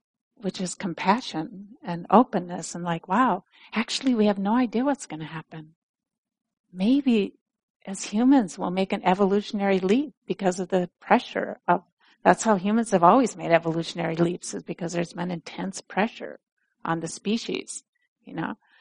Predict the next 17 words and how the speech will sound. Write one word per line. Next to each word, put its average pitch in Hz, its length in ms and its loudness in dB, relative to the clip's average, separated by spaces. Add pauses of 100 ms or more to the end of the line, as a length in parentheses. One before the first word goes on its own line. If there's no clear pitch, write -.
(160)
So 202 140 2
who 262 160 8
knows? 359 580 4
Our 196 180 4 (1800)
openness, 208 800 2
possibility, 196 840 0
freshness, - 720 -8
compassion, - 840 0
that's 175 260 -2
what 180 100 0
happens 175 420 2
when 180 160 -6
we 170 100 -4
go 165 220 2
through 226 240 0
the 185 80 0
grief. - 240 -4